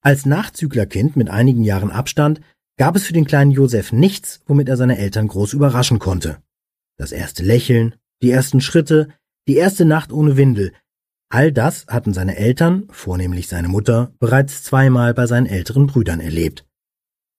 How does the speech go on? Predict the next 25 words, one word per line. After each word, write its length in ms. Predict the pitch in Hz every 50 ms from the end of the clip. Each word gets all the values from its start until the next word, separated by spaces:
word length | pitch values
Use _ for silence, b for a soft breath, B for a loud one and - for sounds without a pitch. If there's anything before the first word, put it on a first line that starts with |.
| _ _ _ _ _
Und 180 | - 202 196 196
Josefs 380 | 190 160 131 120 95 - -
Brüder 500 | - - 87 92 104 110 131 151 180 170 -
ließen 340 | 147 160 196 190 196 208 180
ihn 140 | 165 190 190
ihre 200 | 180 175 175 156
altersbedingte 760 | 127 123 127 123 135 131 135 - 117 110 113 110 104 - 120
Überlegenheit 760 | 107 113 110 101 95 95 95 98 90 73 80 90 92 - -
bei 140 | - 80 80
jeder 440 | 76 - 87 92 101 110 120 123 127
Gelegenheit 680 | 135 143 120 92 90 85 80 92 87 82 101 123 - -
spüren. 540 | - - - 113 101 87 71 71 69 - - _ _ _ _ _ _ _ _ _ _ _ _ _ _ _ _ _ _ _
Kurz, 380 | - - 170 165 156 - - - _ _ _ _ _ _ _ _ _ _
Josef 520 | - 127 165 196 196 202 202 208 208 - _
konnte 280 | - 151 151 147 139
in 80 | 127 120
seiner 200 | 123 120 117 110
Familie 540 | - 117 107 110 117 135 147 151 151 151 101
nicht 280 | 117 131 139 139 -
mit 220 | 127 120 98 - -
dem 180 | 117 131 135
punkten, 600 | 135 - - 110 107 - - 87 82 71 78 82
was 180 | 95 147 156 -
er 180 | 110 95 87 -
tat, 400 | - 95 98 110 160 - -